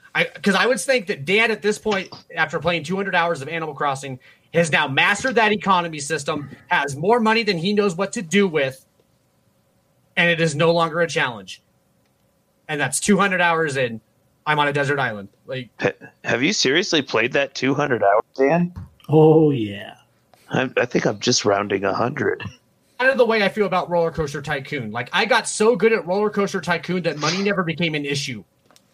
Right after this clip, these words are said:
Speaker 1: again in Roller Coaster Tycoon. I think the same thing would happen with Animal Crossing.
Speaker 2: But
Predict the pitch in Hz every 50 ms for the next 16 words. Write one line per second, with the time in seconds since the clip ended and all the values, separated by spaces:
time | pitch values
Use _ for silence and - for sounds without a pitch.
0 | _ _ 147 143 139 143 151 147 135 127 127 120 117 113 - 120 110 - 127 113
1 | 123 113 104 - 107 95 90 - _ _ - - - 143 151 165 165 143 165 147
2 | 165 160 135 147 147 135 127 123 127 123 123 - 120 113 107 117 113 107 98 92
3 | - - 92 92 - - - _ _ _ _ _ _ _ _ _ _ _ _ _
4 | _ _ _ _ _ _ _ _ _ _ _ _ _ _ _ _ _ _ _ _
5 | _ _ _ _ _ _ _ _ _ _ _ _ _ _ _ _ _ _ - -
6 | - - - - - - - _ - - 185 190 196 190 185 -